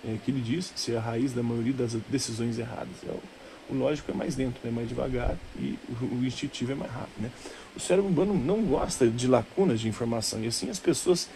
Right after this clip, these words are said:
tendem a abraçar a primeira solução, a primeira resposta, que parece ser boa, em vez de perder tempo examinando todos os dados, especialmente em um mundo onde todos os dias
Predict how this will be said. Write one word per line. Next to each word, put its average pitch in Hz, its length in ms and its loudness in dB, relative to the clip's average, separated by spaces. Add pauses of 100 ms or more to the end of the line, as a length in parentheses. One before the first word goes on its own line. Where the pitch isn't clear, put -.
(300)
tendem 233 280 2
a 123 40 4
abraçar 117 340 2
a - 40 0
primeira 143 340 2
solução, - 420 0
a - 60 -2
primeira - 260 0
resposta, - 560 -2 (400)
que - 80 6
parece - 300 2
ser 123 140 4
boa, 139 220 6
em 120 140 4
vez 120 260 4
de 147 80 0
perder 117 300 2 (100)
tempo 170 300 -2
examinando 113 460 4
todos 110 260 -2
os 104 120 -2
dados, 131 500 -2
especialmente - 720 0
em - 20 4
um - 20 4
mundo 123 380 4
onde 107 140 -2
todos 143 240 2
os 170 100 2
dias 127 300 0